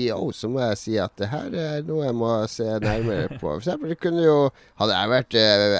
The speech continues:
Activision, så hadde jeg jo inngått avtale med Burger King, for eksempel. Du får sånn kode med hver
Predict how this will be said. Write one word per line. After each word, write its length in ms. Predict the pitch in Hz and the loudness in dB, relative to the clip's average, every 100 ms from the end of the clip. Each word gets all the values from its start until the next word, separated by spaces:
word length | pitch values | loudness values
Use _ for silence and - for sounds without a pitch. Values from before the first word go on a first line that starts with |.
| 95 | 2
Activision, 480 | 180 123 107 101 101 | 0 0 -2 -2 -2
så 120 | 135 | 0
hadde 140 | 143 135 | 2 2
jeg 80 | 123 | 4
jo 140 | 117 117 | 4 2
inngått 340 | 139 135 127 | 2 2 2
avtale 380 | 104 139 143 120 | 2 2 0 0
med 100 | 110 | 2
Burger 340 | 123 151 151 | 2 2 0
King, 220 | 147 165 165 | 0 0 0
for 140 | 160 | -2
eksempel. 400 | 185 160 - 190 | -2 -2 -4 -8
Du 40 | |
får 220 | 226 175 170 | -2 0 2
sånn 140 | 156 | 0
kode 480 | - 143 170 190 151 | 0 0 2 4 4
med 220 | 131 135 | 4 4
hver 240 | 139 143 | 6 4